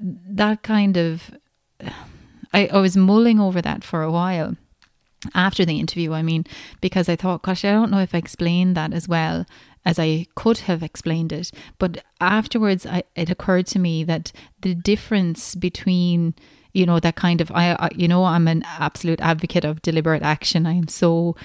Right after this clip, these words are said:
it, it's a keystone for me in my life that I act deliberately, you know, a-, and that doesn't mean that,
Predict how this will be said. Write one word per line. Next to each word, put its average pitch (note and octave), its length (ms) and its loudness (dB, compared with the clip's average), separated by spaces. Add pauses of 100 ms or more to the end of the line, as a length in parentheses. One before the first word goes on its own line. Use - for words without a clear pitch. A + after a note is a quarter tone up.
(220)
it, D3 160 -10
it's E3+ 240 -4
a E3 100 -6 (120)
keystone G3+ 720 2
for - 160 -4
me D#3+ 160 -2
in D#3 80 0
my D3+ 140 -2
life - 340 -8 (100)
that E3 140 0
I D#3+ 80 0
act - 460 -6 (200)
deliberately, E3+ 760 -2 (540)
you F3+ 100 0
know, D#3+ 180 0 (240)
a-, F3 180 -4
and F#3 140 2
that G#3 140 2
doesn't A3 260 2
mean G3 300 2
that, D#3+ 340 -4